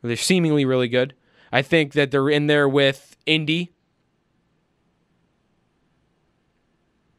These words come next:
and Houston. But I think right now there is a higher level that Kansas City with Mahomes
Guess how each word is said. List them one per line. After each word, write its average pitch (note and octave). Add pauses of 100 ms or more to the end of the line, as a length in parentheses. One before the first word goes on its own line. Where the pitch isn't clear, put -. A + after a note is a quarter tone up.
(200)
and C#3
Houston. F3+ (1400)
But E3+
I D#3+
think F3
right E3
now E3
there D3
is D#3
a C#3+
higher C#3
level A2+ (300)
that C3 (140)
Kansas D#3+
City E3
with D#3
Mahomes C3